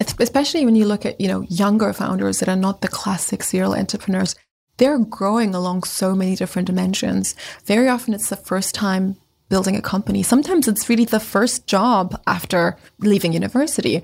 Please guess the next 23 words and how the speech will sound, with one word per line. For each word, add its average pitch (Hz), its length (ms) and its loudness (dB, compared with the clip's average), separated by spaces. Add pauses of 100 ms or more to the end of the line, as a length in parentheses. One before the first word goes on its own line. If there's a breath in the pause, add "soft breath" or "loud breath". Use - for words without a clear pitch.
(260 loud breath)
It's 208 160 0
the 247 100 -2
first 202 300 -4
time 202 260 -2
hiring 226 460 0
a 220 40 -2
team. 185 360 -4
It's 185 140 -4
the 190 80 0
first 180 300 -2
time 190 220 0 (140)
firing 247 480 2
team 180 240 -4
members. 180 480 -4 (460 loud breath)
It's 208 180 0
the - 80 0
first 208 300 -2
time, 196 320 0
you 220 80 0
know, 180 280 -6
raising 196 380 2
a - 20 -2
Series 220 380 -4